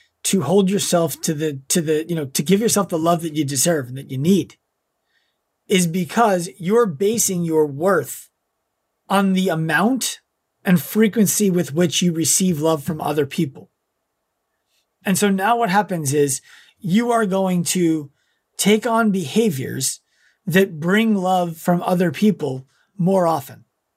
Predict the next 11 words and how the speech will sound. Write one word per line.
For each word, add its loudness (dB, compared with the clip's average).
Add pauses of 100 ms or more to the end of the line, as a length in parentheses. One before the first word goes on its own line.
(1040)
And 2
those 4
behaviors -2 (680)
could 2
very 2
well 2
be -2
out 0
of -4
alignment -2 (720)
with 2